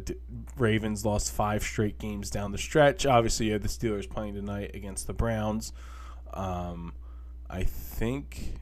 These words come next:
the Br-, I, I'm pretty certain that the Browns are a hundred percent knocked out, and then I saw something like the Steelers have a five percent chance to get in,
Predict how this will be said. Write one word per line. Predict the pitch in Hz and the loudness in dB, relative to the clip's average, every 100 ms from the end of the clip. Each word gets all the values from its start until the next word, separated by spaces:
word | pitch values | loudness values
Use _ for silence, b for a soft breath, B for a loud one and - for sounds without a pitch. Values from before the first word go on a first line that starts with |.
| - | -10
the | 123 113 | 4 4
Br-, | 98 - - - | 4 0 -6 4
I, | 117 127 - - | 6 6 4 0
I'm | 117 | 2
pretty | 107 - 165 208 | 6 8 8 8
certain | - 165 147 139 | 6 6 6 4
that | 120 113 | 2 2
the | 113 | 2
Browns | 117 110 107 | 2 2 0
are | 104 98 | -2 -2
a | |
hundred | - 110 104 | -4 -2 0
percent | - 127 117 | 0 0 0
knocked | 120 - | 0 4
out, | 127 127 - | 4 4 0
and | 110 | -6
then | 101 101 - - - | -4 -4 -8 -10 -8
I | 110 | -4
saw | 104 107 | -2 -2
something | 98 98 - 98 | -2 -4 -6 -6
like | 98 | -6
the | - | -6
Steelers | - 101 98 95 - | -4 -2 -2 -2 -2
have | 98 | -2
a | 92 | -4
five | - 104 104 | -2 0 0
percent | - - 98 - | -2 -4 -6 -8
chance | - 104 92 | -8 -8 -8
to | - | -6
get | - 98 | -6 -4
in, | 104 107 | -4 -4